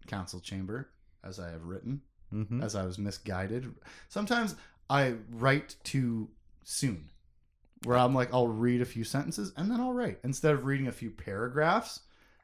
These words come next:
Speaker 1: and then writing. Sometimes I catch myself writing too frequently.
Speaker 2: Yeah.
Speaker 1: Anyways.
Speaker 2: <laughs> And then something changes, you're like, "God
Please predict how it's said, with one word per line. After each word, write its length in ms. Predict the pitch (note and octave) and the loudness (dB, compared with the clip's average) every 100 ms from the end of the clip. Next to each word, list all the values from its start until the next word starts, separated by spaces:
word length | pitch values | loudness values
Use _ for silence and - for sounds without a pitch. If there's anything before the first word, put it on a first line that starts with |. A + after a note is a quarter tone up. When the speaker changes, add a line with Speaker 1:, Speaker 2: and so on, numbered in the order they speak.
| - | -6
Speaker 1:
and 160 | D#3 | 0
then 80 | E3 | 2
writing. 240 | E3 F#3 | 4 2
Sometimes 400 | F#3 F#3 F#3 G3+ | 2 0 0 0
I 60 | F#3 | 0
catch 320 | E3 E3 D#3 | 2 2 2
myself 500 | D#3 C#3 D#3 D3 C#3+ - _ - | 2 4 6 6 4 -8 _ -4
writing 520 | A#2+ F#3 A#3 A#3+ A#3+ | 2 4 4 4 4
too 200 | - A3+ | 4 2
frequently. 680 | - A#3 A3+ F3 B2+ G2 D2+ _ _ _ | 4 4 4 0 -2 -6 -10 _ _ _
Speaker 2:
Yeah. 220 | G2 F#2+ - - - _ - - - - - _ - _ _ _ - | 4 4 2 -14 -20 _ -20 -20 -20 -20 -20 _ -20 _ _ _ 6
Speaker 1:
Anyways. 400 | C3 C#3 F2 D2+ | 8 8 4 -4
Speaker 2:
<laughs> 60 | D3+ | 4
And 100 | D3+ | 6
then 100 | C3+ | 8
something 300 | D#3 C#3 C3 | 8 6 4
changes, 320 | B2+ B2+ B2 | 6 6 6
you're 80 | A#2 | 4
like, 140 | G#2+ | 4
"God 180 | C#3 | 0